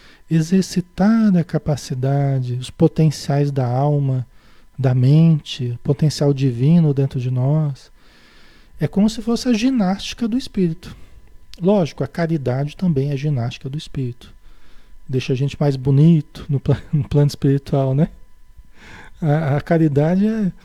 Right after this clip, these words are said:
é a plástica do espírito, né? Ok? Certo, pessoal? É lógico que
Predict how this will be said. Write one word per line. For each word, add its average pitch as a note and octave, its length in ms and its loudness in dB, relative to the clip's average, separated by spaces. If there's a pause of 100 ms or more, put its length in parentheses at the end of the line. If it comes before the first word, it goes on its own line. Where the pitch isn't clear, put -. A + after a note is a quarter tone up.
(500)
é D3 120 -6
a D#3 80 -6
plástica - 580 -2
do D3+ 60 6
espírito, C#3 540 0
né? F3 120 0 (1900)
Ok? D#3 500 0 (1200)
Certo, F#3+ 580 -2
pessoal? B2+ 500 -6 (1800)
É F#3 100 2
lógico F#3+ 340 4
que A3 180 0